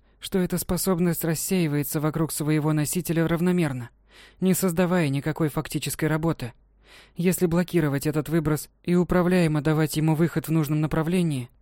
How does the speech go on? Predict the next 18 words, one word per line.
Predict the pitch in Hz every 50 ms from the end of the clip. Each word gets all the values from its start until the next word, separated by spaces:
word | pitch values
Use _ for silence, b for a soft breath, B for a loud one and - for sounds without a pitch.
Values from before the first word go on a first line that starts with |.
| _ _ _
то | - 185 185
сила | 160 - 190 185 170 175
воздействия | 160 170 170 156 160 196 190 170 - - 147 151 143
значительно | 147 156 156 - 180 170 - 175 170 175 180
вырастет. | 165 185 170 156 135 - - - - - - - _ _ _ _ _ _ _ _ -
И | 190 190
четверка, | - - 175 - 175 196 202 180 - - 156
и | 151 151
все | 131 - 175 170
узлы | 165 165 156 156 165 165
сети | 147 - 180 156 147 -
Мисаки | 160 160 156 - - 196 180 170 - 143 127 - _ -
имеют | 160 170 170 170 170 170 165 -
один | 180 170 151 175 180 180
уровень, | 165 151 143 135 131 120 - _ _ _ b b b b b
а | b 160 156
именно | 165 170 175 170 175 175
второй, | 165 - 185 180 165 156 139 123 120